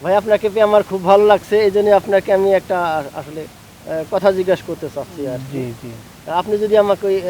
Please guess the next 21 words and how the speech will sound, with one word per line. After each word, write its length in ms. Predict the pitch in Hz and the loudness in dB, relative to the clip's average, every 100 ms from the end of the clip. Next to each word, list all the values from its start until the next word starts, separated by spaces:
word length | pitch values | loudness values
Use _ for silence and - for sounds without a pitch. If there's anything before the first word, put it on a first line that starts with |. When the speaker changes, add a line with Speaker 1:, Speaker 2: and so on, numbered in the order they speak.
| 175 - | -8 2
Speaker 1:
তাকওয়া 440 | 233 - 254 226 | 2 2 0 0
সম্পর্কে 480 | 240 233 226 208 214 | 0 -4 -4 -2 -4
একটু, 300 | - 202 170 - - - - - - - | -4 -8 -8 -10 -20 -20 -20 -20 -18 -12
একটু 340 | 165 175 165 165 160 160 151 147 | -10 -6 -6 -6 -16 -16 -12 -2
বলেন 300 | 180 180 165 | 4 4 4
আর 100 | 135 | 0
কি। 180 | - - - - - - - - - - - - - - - - - - 151 | -4 -20 -20 -20 -20 -20 -20 -20 -20 -20 -20 -20 -20 -20 -20 -20 -20 -20 -16
Speaker 2:
আলহামদুলিল্লাহ। 640 | 127 147 135 123 120 135 - - - - - - - | -12 -8 -6 -6 -6 -8 -10 -20 -20 -20 -20 -20 -8
তাকওয়া 680 | 196 180 202 214 226 240 226 - - - 202 | -6 -4 0 4 6 4 2 -10 -20 -8 -2
শব্দের 360 | 196 185 196 | -2 0 2
অর্থ 280 | 175 170 - | 2 0 -4
হলো 280 | 196 214 202 | -4 -2 -2
বিরত 460 | 160 196 202 190 165 | -2 -2 -2 -2 -6
থাকা। 240 | 123 - - - - - - - - - - - - | -6 -14 -18 -20 -20 -20 -20 -20 -20 -20 -20 -20 -8
এখন 280 | 175 233 240 | -4 -2 -2
প্রশ্ন 440 | 214 202 - 214 | -2 -2 -2 -2
হলো, 280 | 220 220 240 - - | 0 0 -2 -6 -14
বিরত 680 | 165 151 165 202 208 202 196 185 | -12 -8 -6 0 0 2 -2 -2
থাকব 540 | - 175 175 185 214 208 - - - | -8 -6 -4 -2 -2 -2 -10 -20 -14
কিসের 260 | 220 175 196 - | -10 -6 -6 -6
থেকে? 220 | 143 117 | -10 -10